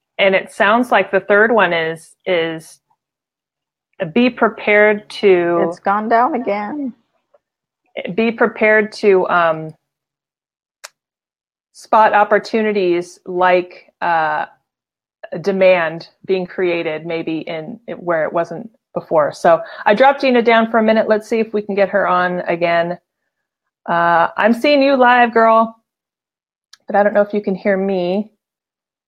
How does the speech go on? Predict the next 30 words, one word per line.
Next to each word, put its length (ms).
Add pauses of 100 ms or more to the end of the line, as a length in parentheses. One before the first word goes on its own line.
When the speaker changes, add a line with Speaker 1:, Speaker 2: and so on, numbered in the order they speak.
(280)
Speaker 1:
Christy 280
had 140
a 60
great 240
comment. 420
I 80
wanted 240
to 60
show 280
it. 180 (1080)
Christy 360
said, 320
"Go 140
Gina, 300
y'all 260
are 80
great." 500 (180)
Thank 200
you 60
so 140
much, 300
Christy, 300
for 180
that. 360 (560)
<clears throat> 500
Thank 220
you 80
for 140
your 180
support. 680